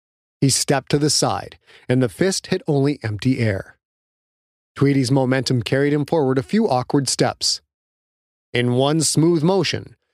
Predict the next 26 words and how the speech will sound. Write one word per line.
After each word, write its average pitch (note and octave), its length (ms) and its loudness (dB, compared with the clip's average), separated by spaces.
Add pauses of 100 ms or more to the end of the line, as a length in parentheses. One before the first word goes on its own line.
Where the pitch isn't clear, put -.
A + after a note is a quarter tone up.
(180)
Quentin D3 400 0
reached G3 300 2
out D#3 260 0
and C#3 140 2
snatched - 520 0
the F#3+ 80 2
towel C3+ 360 -2
from D3 180 -2
Tweedy's B2+ 400 0
waist, - 480 -2 (360)
holding D#3+ 380 2
one E3+ 260 0
end D3 280 2
in C3 80 2
each A#2+ 260 0
hand. C3 440 -4 (640)
He D3 100 2
pulled G3+ 320 0
it A#3 100 -2
tight, A2+ 280 -4 (280)
then D#3 160 2
snapped F3 540 0
his E3 160 0
left C3 300 0
hand A2+ 260 -2
forward. - 560 -2